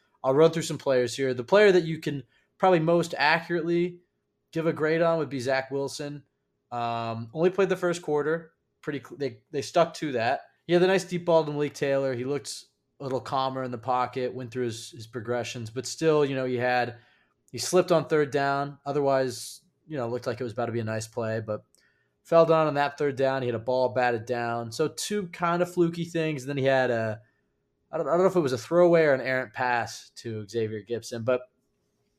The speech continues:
from what you saw from, from Zach, uh, not too much to, to dive into, but what, what'd you make of his performance?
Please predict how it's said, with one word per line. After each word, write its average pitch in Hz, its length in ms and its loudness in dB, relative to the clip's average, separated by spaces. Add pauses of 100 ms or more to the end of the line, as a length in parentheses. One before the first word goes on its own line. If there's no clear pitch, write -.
(460)
from 170 140 -2
what 208 120 6
you 185 60 -2
saw 175 320 8
from, 160 260 -4
from 143 180 -10
Zach, 147 600 0
uh, 123 560 0 (400)
not 170 220 2
too 214 200 -2
much 156 300 0
to, 135 120 0
to 123 180 -8
dive 123 340 -2
into, 127 300 -10
but 147 320 -6 (260)
what, 160 380 -8
what'd 175 160 -4
you 170 60 -6
make 170 180 -2
of 131 80 -4
his 120 100 -4
performance? 110 600 -16